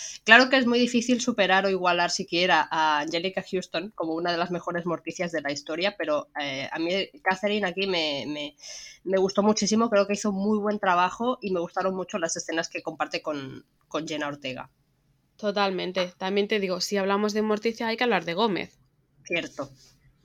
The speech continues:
Speaker 2: Más que nada porque yo recuerdo al principio que mucha gente no veía a Luis Guzmán como un buen actor para ese papel.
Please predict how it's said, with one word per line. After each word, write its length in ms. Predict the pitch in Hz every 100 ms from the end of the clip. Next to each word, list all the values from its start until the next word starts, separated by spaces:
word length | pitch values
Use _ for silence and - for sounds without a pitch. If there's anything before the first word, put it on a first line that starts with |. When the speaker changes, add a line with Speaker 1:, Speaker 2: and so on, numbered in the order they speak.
| _ _
Speaker 2:
Más 320 | 208 202 208
que 80 | 220
nada 100 | 233
porque 220 | 247 220
yo 80 | 208
recuerdo 280 | 220 226 233
al 40 |
principio 320 | 220 208 - 247
que 140 | 202
mucha 260 | 202 208 214
gente 280 | 220 214 226
no 200 | 214 208
veía 300 | 202 196 220
a 220 | - 202
Luis 220 | 190 190
Guzmán 400 | 208 196 196 208
como 240 | 226 202 185
un 80 |
buen 160 | 185 190
actor 280 | 180 - 190
para 120 | 208
ese 160 | 190 175
papel. 420 | 170 - 180